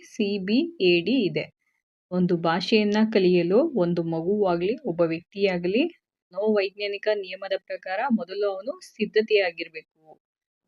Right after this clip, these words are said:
ಬೌದ್ಧಿಕವಾಗಿ, ಮಾನಸಿಕವಾಗಿ ಸಿದ್ಧತೆಯನ್ನ ಅವನು ಹೊಂದಿದ್ರೆ ಭಾಷೆ ಕಲಿಕೆ ಅನ್ನೋದು ಅದು ಪ್ರಾರಂಭವಾಗುತ್ತೆ. ಆದ್ದರಿಂದ ನಮ್ಗೆ ಇಲ್ಲಿ ಸಿದ್ಧತಾ ನಿಯಮ ಅನ್ನೋದು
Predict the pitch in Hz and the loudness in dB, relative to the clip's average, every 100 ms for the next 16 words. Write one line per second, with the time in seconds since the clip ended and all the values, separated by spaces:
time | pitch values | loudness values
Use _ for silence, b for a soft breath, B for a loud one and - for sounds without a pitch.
0 | 170 175 185 208 - 208 202 196 214 302 | 0 0 0 0 4 4 4 2 -2 -2
1 | - _ _ _ _ _ _ _ 190 185 | -6 _ _ _ _ _ _ _ -4 0
2 | 208 220 226 208 196 185 208 403 - 233 | 2 0 -2 0 2 2 0 -2 0 0
3 | 185 220 220 196 185 240 403 - 208 190 | 4 4 4 0 2 2 2 -2 -6 0
4 | 262 370 196 180 175 208 320 403 B B | 2 2 4 2 2 2 2 0 B B
5 | _ - 180 202 - 226 220 190 190 190 | _ -2 -2 0 2 4 4 2 0 -2
6 | 185 185 247 427 - _ _ 196 196 403 | 0 2 4 2 0 _ _ -4 0 0
7 | - - _ 214 190 202 202 185 170 165 | -4 -18 _ 0 2 4 4 4 2 0
8 | 165 175 170 - 175 196 208 208 202 196 | 2 2 2 0 0 2 2 2 0 0
9 | 202 202 202 240 392 b b b _ 226 | 4 4 6 2 2 b b b _ 2
10 | 180 220 220 214 202 185 180 175 180 226 | 4 4 4 2 2 0 0 2 0 2